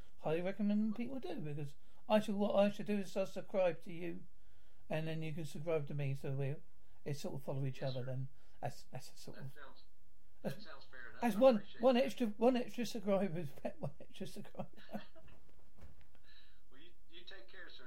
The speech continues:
Speaker 2: Thank you for the
Speaker 1: Thank you, uh,
Speaker 2: opportunity.
Speaker 1: yeah, thank you for letting me spend this little, little time with you, to, and it, and what I'll do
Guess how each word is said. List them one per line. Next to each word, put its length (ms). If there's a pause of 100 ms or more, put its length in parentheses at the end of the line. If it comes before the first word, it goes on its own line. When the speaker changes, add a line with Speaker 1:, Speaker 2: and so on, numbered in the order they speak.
Speaker 2:
Thank 220
you 80
for 120
the 60
Speaker 1:
Thank 180
you, 60 (100)
uh, 60
Speaker 2:
opportunity. 240
Speaker 1:
yeah, 120
thank 240
you 80
for 120 (220)
letting 180
me 100
spend 320
this 140
little, 220
little 320 (100)
time 200
with 100
you, 260
to, 180
and 120
it, 180 (280)
and 100
what 120
I'll 160
do 380